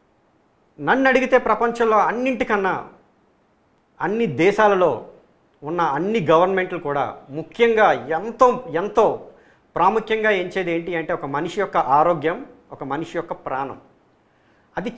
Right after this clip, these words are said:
చాలా మౌఖికమైన విషయం, చాలా ముఖ్యమైన విషయం. దానిని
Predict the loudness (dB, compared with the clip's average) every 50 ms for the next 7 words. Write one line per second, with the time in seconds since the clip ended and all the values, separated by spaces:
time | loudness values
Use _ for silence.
0 | 0 2 4 6 6 6 4 4 2 2 2 0 0 -4 -4 -4 -2 -4 -4 -4
1 | -6 -8 -10 -10 -10 -10 -12 -14 -18 -12 -6 -4 -2 -2 -2 -2 -4 -8 -10 -12
2 | -12 -2 0 2 2 2 2 0 -2 -4 -6 -10 -14 -16 -18 -20 _ _ _ _
3 | _ _ _ _ _ _ _ _ _ _ _ _ _ _ -16 -2 2 4 6 6
4 | 6 6 4 2 2 2 0 0 -2 -4 -6 -8